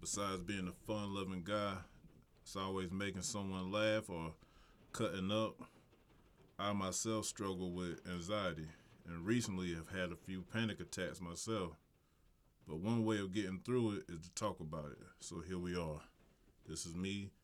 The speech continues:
checking in with my people and talking about my struggles with the mental health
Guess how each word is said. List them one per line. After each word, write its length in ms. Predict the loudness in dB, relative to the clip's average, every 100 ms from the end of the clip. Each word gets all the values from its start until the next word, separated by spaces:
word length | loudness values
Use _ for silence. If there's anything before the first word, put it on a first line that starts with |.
| -20 -20 -2
checking 440 | 0 2 2 2
in 240 | 2 2
with 100 | 0
my 140 | 0 -4 2
people 380 | 2 2 0 0
and 180 | -2
talking 320 | 0 0 0 -2
about 420 | 0 0 0 -2
my 220 | 0 0
struggles 480 | 0 -2 -2 -2 -2
with 140 | -4
the 60 | -2
mental 400 | 0 -2 -2 -6
health 340 | -4 -2 -4